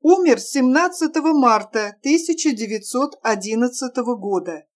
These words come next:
Поэтическое творчество Якубовича теснейшим образом связано с его революционной деятельностью. Он известен не только как поэт,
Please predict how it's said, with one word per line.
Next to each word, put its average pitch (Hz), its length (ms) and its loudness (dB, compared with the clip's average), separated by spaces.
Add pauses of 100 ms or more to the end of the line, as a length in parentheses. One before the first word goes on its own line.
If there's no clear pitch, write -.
(580)
Поэтическое 247 880 0
творчество 247 720 -2
Якубовича 233 880 0
теснейшим 269 960 -2
образом 277 680 2 (180)
связано 277 800 0
с 285 140 -8
его 233 320 -2
революционной 233 920 0
деятельностью. 185 1080 -8 (400)
Он 269 300 2
известен 233 760 -2
не 240 220 -2
только 339 380 0
как 196 340 0
поэт, 269 360 2